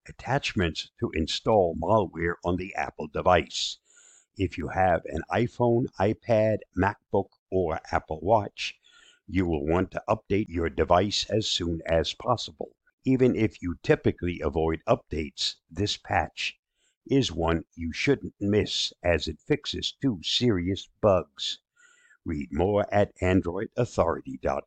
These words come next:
com. Chinese disinformation campaign blames Maui fires on deadly American weather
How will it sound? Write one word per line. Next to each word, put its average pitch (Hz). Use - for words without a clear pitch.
com. 90
Chinese 104
disinformation 104
campaign 95
blames 76
Maui 76
fires 87
on 123
deadly 87
American 90
weather 78